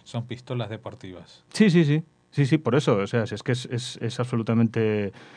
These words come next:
Speaker 2: es una medida absolutamente ridícula y propagandista, ¿no? De, de,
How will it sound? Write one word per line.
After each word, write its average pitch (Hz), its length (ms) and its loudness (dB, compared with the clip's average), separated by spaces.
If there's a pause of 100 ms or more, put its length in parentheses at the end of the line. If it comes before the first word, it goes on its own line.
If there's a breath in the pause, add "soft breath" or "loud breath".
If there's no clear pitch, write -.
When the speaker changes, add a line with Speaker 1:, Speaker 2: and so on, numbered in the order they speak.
(240 loud breath)
Speaker 2:
es - 100 -2
una 139 100 10
medida 131 260 8
absolutamente 123 760 4
ridícula 127 880 2
y 127 40 2
propagandista, 104 840 -2
¿no? 127 200 2
De, 98 200 0
de, 92 420 -6